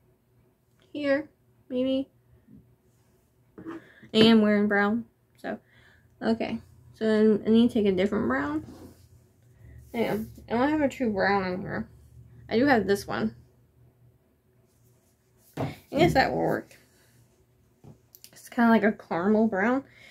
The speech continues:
Yeah, I think I should use, now I think I should use this one. 'Cause I think that would work better. This one. So. Oh, that's very pigmented.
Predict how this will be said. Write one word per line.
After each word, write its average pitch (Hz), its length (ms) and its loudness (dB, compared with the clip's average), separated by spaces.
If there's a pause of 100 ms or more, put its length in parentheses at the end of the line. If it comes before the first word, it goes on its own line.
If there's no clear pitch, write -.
(260)
Yeah, 190 260 4
I 196 60 2
think 311 200 4
I 302 80 2
should 233 340 0
use, 196 380 2 (480)
now 214 420 4
I 175 180 2
think 196 140 0
I 190 80 2
should 190 240 -6
use 185 340 -2
this 185 260 -10
one. 240 260 0 (1160)
'Cause - 120 -20
I 202 100 2
think 190 180 -2
that 160 140 -2
would 165 100 -6
work 165 220 -10
better. - 320 -16 (720)
This - 160 -12
one. 247 180 -12 (580)
So. - 260 -16 (2000)
Oh, 311 100 0
that's 311 180 0
very 226 200 6
pigmented. 220 540 -4